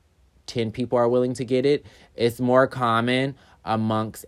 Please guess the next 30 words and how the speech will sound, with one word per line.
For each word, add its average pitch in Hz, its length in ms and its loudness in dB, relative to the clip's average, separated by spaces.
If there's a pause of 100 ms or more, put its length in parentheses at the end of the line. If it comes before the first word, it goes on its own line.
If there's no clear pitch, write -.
elderly 139 460 0
people 151 480 -2
are 131 180 2
more 143 380 0
willing 147 320 0
to 160 120 -4
get 156 200 0
it. 170 200 -2 (1160)
And 110 400 -2
I 107 100 -2
find 117 280 -4
that 117 160 0
to 117 60 -16
be 117 140 -8
interesting. 123 640 -6 (320)
But 143 100 6
it 156 80 6
makes 156 220 0
sense 190 260 0
because 143 720 2 (320)
when 123 200 -2
this 131 180 -2
first 127 260 0
hit, 147 160 0
they 127 100 0
were 127 140 2
the 117 80 -4
most 113 260 -2
at 107 160 -4
risk. 104 480 0